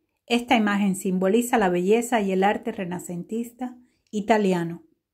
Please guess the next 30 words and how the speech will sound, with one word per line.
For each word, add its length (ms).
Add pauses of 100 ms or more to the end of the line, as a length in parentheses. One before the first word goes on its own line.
(340)
Incluye 480
las 220
inscripciones 960
R 500
I 320
de 140
República 560
Italiana 640 (160)
para 220
la 140
República 500
Italiana 640
y 80
el 240
año 260
de 60
acuñación. 800 (960)
Aparecen 640
otras 400
marcas 340
como 260
la 140
letra 480
R, 380
que 100
representa 720
la 80
ceca 320
de 120
Roma, 440